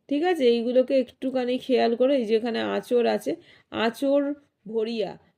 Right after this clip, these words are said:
আঁচড় মানে কিন্তু হচ্ছে আঁচল, এইগুলোকে খেয়াল করো। তারপরে এই যে মহানিধি, মহানিধি মানে কিন্তু মহারত্ন। ওড়নি এখানে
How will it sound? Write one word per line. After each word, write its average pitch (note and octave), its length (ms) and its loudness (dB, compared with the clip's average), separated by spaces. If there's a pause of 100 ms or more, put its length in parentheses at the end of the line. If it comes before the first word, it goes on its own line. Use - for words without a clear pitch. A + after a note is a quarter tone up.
আঁচড় A3+ 460 -10
মানে A3+ 320 -12
কিন্তু A#3+ 420 -10
হচ্ছে A#3+ 420 -2
আঁচল, F#3 560 0 (600)
এইগুলোকে A3+ 540 6
খেয়াল G#3+ 380 6
করো। A3 320 8
তারপরে A3+ 420 6
এই A#3 120 8
যে A3+ 100 4
মহানিধি, A3+ 1080 2 (340)
মহানিধি A3+ 760 -10
মানে B3 300 -12
কিন্তু B3 340 -12
মহারত্ন। G#3 1160 2 (380)
ওড়নি B3 800 -2
এখানে A#3+ 480 -10